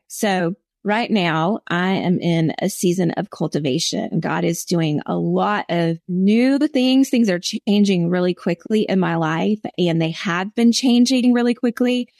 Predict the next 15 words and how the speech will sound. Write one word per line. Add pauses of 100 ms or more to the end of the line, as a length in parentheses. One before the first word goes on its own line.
And
it's
required
some
new
skill
sets,
some
new (320)
mindset,
some
new (220)
friendships.
Like, (120)
there's